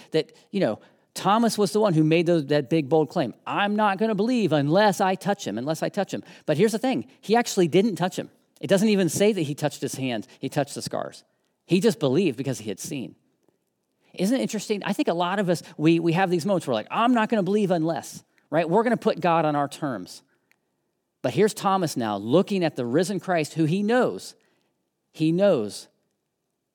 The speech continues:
is not just his Lord, but also his God. Why? Because now he's seen him. And Jesus says to him,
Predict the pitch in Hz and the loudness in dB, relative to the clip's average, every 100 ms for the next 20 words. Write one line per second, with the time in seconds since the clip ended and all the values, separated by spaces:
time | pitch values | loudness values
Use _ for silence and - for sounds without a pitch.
0 | _ _ - 135 151 175 175 160 143 120 | _ _ -6 -4 0 -2 -2 -6 -6 -8
1 | 131 147 110 90 - 113 113 98 92 110 | -4 -2 -2 -4 -6 -6 -8 -12 -14 -12
2 | 90 78 - _ _ _ _ _ _ - | -14 -14 -20 _ _ _ _ _ _ -8
3 | 127 98 - _ _ _ _ _ _ _ | -6 -6 -10 _ _ _ _ _ _ _
4 | _ - 104 120 98 95 - 123 117 110 | _ -20 -12 -10 -8 -12 -12 -12 -12 -12
5 | 90 78 _ _ _ _ _ _ _ _ | -14 -20 _ _ _ _ _ _ _ _
6 | _ _ _ _ _ _ - 143 151 196 | _ _ _ _ _ _ -6 -4 -4 -6
7 | 180 139 156 - 135 | -2 -2 -2 -2 -4